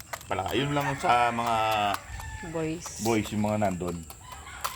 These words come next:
Speaker 1: I-, ito naman yan. Palta ko ng tubig.
Speaker 2: Oo nga, no. Ayun na nakataob.
Speaker 1: Ayan. Ah, nakataob pa.
Speaker 2: Oo, ayan, nakataob.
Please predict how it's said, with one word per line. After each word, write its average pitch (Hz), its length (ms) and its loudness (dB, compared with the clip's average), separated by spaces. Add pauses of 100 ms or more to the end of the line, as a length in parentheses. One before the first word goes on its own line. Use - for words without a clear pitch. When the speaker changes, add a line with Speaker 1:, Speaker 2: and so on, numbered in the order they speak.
(880)
Speaker 1:
I-, 960 180 -2
ito - 160 0
naman 104 240 2
yan. 85 280 -2 (760)
Palta 82 240 -6
ko - 120 -10
ng 82 180 -6
tubig. 65 260 -4
Speaker 2:
Oo 240 160 0
nga, 254 160 2
no. 233 140 6
Ayun 214 180 6
na 190 80 4
nakataob. 170 440 -4 (880)
Speaker 1:
Ayan. - 160 -2 (160)
Ah, - 100 -4
nakataob 127 380 0
pa. 104 140 2 (360)
Speaker 2:
Oo, 185 260 -6 (160)
ayan, 180 480 -4
nakataob. - 460 -6